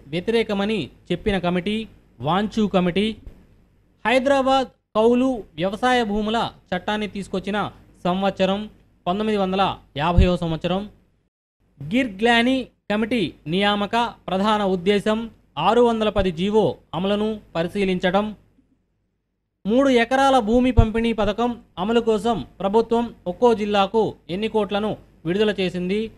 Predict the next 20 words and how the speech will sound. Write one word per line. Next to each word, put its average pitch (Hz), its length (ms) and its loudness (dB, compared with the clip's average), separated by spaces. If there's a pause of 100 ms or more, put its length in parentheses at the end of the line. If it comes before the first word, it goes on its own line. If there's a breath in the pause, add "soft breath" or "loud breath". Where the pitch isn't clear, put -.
(240)
రూపాయలు 190 480 0 (220)
ఐదు 190 180 0
కోట్లను. 196 560 -2 (800)
ఆర్టికల్ 220 460 0 (180)
మూడు 240 180 2
వందల 240 260 4
డెబ్బై 208 320 2
ఒకటి 214 420 -2 (160)
ఈను 208 400 0 (260)
ఏ 185 140 0
రాజ్యాంగ 208 480 0
సవరణ 190 300 0
ద్వారా 180 420 2 (320)
తీసుకొచ్చారు? 185 720 -2 (320)
ముప్పై 196 320 0
రెండవ 190 480 0 (200)
రాజ్యాంగ 180 360 -2
సవరణ 165 360 -2
ద్వారా. 165 400 0 (1000)
అసైన్డ్ 247 500 0